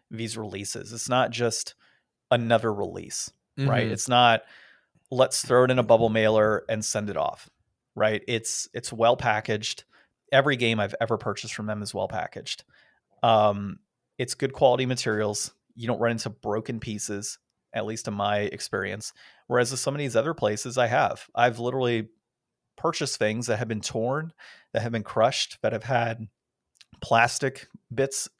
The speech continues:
Speaker 1: loose inside from these other, like, publishers that are out there. I don't get that with them. And I
Speaker 2: Mm-hmm.
Speaker 1: think this was, you know, just proof again that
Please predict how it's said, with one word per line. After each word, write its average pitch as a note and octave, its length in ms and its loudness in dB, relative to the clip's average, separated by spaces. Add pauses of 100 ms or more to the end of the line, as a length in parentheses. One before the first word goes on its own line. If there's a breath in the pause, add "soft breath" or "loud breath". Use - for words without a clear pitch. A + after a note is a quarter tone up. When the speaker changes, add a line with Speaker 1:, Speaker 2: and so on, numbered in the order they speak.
(120)
Speaker 1:
loose A#2 360 -6
inside A#2+ 560 -2 (400 soft breath)
from A2 180 -2
these G#2+ 160 -4
other, G#2+ 300 0
like, G2+ 340 -2 (240)
publishers A2 520 -2
that G2+ 100 -6
are F#2+ 80 0
out G2 160 -2
there. F#3 220 -2 (640 soft breath)
I B2 60 4
don't D3+ 160 0
get - 140 2
that D2+ 140 0
with - 120 -14
them. - 220 -8 (540)
And G#2+ 300 2
I G#2+ 40 0
Speaker 2:
Mm-hmm. G2+ 60 -6
Speaker 1:
think A2+ 160 -2
this A2 200 -4
was, G2+ 360 -4
you A2 100 -8
know, G2+ 180 -6
just - 220 -10
proof A2 260 -4
again G#2 340 0
that F#2+ 320 -4